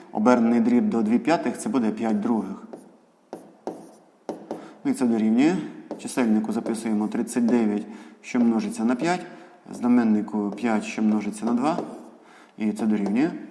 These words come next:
Ну що ж, давайте тоді будемо скорочувати. Скорочуємо на п'ять, і чисельник, і знаменник. П'ять, що ділиться на п'ять, це буде один. Що в нас тоді залишається? В чисельнику буде тридцять дев'ять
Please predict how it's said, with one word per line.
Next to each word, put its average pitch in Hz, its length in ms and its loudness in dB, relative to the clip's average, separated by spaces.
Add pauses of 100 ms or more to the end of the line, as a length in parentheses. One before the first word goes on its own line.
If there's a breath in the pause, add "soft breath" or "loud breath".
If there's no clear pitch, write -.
(120)
Ну 151 60 2
що 135 180 4
ж, 107 60 2
давайте 120 280 4
тоді 113 240 4
будемо 113 300 6
скорочувати. 160 580 0
Скорочуємо 135 580 4
на 113 120 4
п'ять, 170 340 2
і 127 40 -4
чисельник, 117 600 2
і 107 100 2
знаменник. 123 640 4 (360 loud breath)
П'ять, 117 220 0
що - 140 -2
ділиться 107 380 2
на 110 120 4
п'ять, 110 360 0
це 233 100 -2
буде 104 300 0
один. 196 440 0 (340 loud breath)
Що - 140 -6
в - 20 0
нас 113 140 -2
тоді 110 220 0
залишається? 151 680 0
В 139 40 -4
чисельнику 123 580 0
буде 110 260 0
тридцять 120 420 -2
дев'ять 180 380 -2